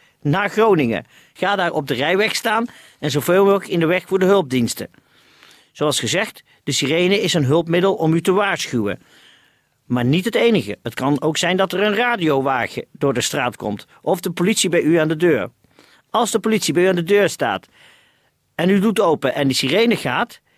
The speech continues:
doe dan de deur voor de neus van de politie dicht. Elk jaar op de eerste woensdag worden de sirenes in Nederland getest. In Bergijk niet. In Bergijk, omdat we de sirene niet helemaal vertrouwen,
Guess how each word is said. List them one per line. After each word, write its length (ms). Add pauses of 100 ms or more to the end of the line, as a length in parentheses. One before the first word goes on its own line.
(320)
doe 160
dan 180
de 140
deur 360
voor 240
de 80
neus 300
van 100
de 60
politie 440
dicht. 400 (920)
Elk 240
jaar 380
op 140
de 140
eerste 360
woensdag 580
worden 280
de 140
sirenes 520
in 80
Nederland 360
getest. 440 (400)
In 160
Bergijk 460
niet. 320 (440)
In 160
Bergijk, 600 (180)
omdat 280
we 80
de 100
sirene 360
niet 160
helemaal 260
vertrouwen, 540